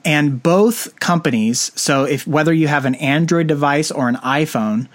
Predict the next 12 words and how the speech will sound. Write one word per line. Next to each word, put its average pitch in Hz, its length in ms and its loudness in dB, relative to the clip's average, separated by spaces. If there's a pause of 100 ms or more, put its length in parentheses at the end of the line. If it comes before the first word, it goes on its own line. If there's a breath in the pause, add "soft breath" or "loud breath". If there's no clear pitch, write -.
(440 loud breath)
uh, 143 200 0
the 139 180 -2
latest 165 500 2
operating 143 460 0
system 135 300 -2
that 131 160 0
they're 120 100 -2
releasing 131 720 0 (380 loud breath)
will 156 580 0
come 202 420 2
with 135 460 0 (140)
controls 139 1040 0